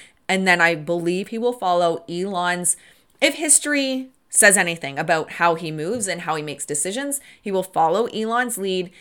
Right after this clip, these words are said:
and announce that to have reach, to have people see your shit, to be seen and play on Instagram, you need to be verified. So here's an opportunity, and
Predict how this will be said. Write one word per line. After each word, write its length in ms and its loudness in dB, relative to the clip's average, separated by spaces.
and 400 2
announce 880 2
that 460 0
to 600 -2
have 520 4
reach, 580 -4
to 280 -2
have 140 4
people 240 -8
see 220 0
your 140 -4
shit, 360 -4
to 200 -4
be 200 -4
seen 540 -2
and 260 -6
play 500 0
on 220 -2
Instagram, 640 -4
you 160 -2
need 140 2
to 60 0
be 120 0
verified. 560 -4
So 480 6
here's 280 0
an 100 0
opportunity, 720 -2
and 400 0